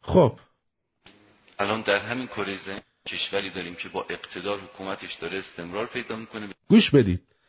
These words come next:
Speaker 1: در همین کره زمین کشوری داریم که حکومتش با اقتدار داره ادامه پیدا می‌کنه و اون کسی نیست جز شیر گیگوز.
Speaker 2: اسم کره شمالی.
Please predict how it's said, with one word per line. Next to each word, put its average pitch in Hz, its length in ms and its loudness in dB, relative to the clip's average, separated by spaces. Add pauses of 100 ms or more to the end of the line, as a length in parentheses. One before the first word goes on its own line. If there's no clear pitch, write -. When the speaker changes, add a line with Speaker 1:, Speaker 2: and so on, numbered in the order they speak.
(340)
Speaker 1:
در 170 240 6
همین 233 420 10
کره 180 460 12
زمین 147 500 10
کشوری 151 800 8
داریم 117 320 10
که 123 120 8
حکومتش 135 680 8
با 123 240 4
اقتدار 143 920 8 (440)
داره 160 520 10 (200)
ادامه 123 320 10
پیدا 98 280 8
می‌کنه 104 240 8
و 123 40 10
اون 165 180 8
کسی 190 300 10
نیست 185 220 10
جز 190 220 12
شیر 180 300 10
گیگوز. 120 460 10
Speaker 2:
اسم 107 220 -8
کره 98 280 -8
شمالی. 78 440 -10